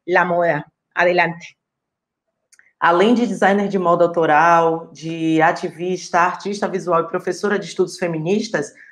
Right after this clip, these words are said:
Speaker 2: durante mais ou menos oito anos,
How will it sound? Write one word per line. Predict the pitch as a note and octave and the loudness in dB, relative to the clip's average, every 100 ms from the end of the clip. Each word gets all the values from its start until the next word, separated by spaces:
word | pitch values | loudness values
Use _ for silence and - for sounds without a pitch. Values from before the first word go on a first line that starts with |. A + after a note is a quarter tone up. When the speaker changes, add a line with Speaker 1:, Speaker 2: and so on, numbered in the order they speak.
| _ | _
Speaker 2:
durante | E3+ F#3 G3 G#3 | 2 4 2 0
mais | G3+ E3+ F#3 F#3 | -4 0 0 0
ou | F#3+ | 0
menos | F#3 F#3+ D#3 | 0 0 0
oito | F#3 G#3 A#3 | 2 2 2
anos, | G3 E3+ F3+ G#3+ - | 2 2 0 -2 -6